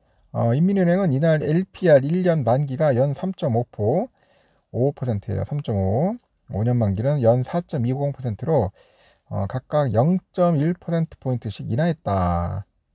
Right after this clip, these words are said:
그렇게 발표합니다. 야, 얘들은 이거 대단해요. 그래도, 어, 내리는 거 보면은 대출 우대 금리를. 어, 십 개월 만에 전격 인하를 결정을 합니다.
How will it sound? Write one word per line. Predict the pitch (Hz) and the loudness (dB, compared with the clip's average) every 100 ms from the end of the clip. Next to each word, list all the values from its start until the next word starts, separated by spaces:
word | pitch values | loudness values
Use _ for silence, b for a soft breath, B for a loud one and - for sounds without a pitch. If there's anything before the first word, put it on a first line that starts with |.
| _ _ | _ _
그렇게 | 107 104 | -12 -6
발표합니다. | 107 - 127 110 87 85 90 | -6 -4 -4 -2 -2 -2 -2
야, | 92 | 0
얘들은 | 127 165 123 | 0 -2 -2
이거 | 107 | -2
대단해요. | 98 98 190 165 127 202 | -2 0 0 0 0 0
그래도, | 156 - 104 131 240 B B B B - | -2 -2 -2 0 -2 B B B B -8
어, | 123 139 _ | -6 -6 _
내리는 | - 110 123 117 | -6 -2 0 0
거 | 101 | 0
보면은 | 92 90 92 160 208 - | 0 -2 -2 -4 -4 -6
대출 | 113 - | -8 -6
우대 | 98 101 | -4 -4
금리를. | 95 92 90 110 202 - _ _ _ _ _ _ _ - - b b b b b b b b - | -4 -4 -4 -4 -6 -8 _ _ _ _ _ _ _ -20 -20 b b b b b b b b 0
어, | 131 139 | 2 2
십 | - | 0
개월 | 233 214 | 2 6
만에 | 180 208 - - | 6 4 0 0
전격 | 160 175 202 190 - | 0 2 2 2 2
인하를 | 135 143 139 180 | -2 2 2 0
결정을 | - 120 120 127 | -2 -4 -4 -2
합니다. | 165 90 98 190 | -2 -2 -2 -2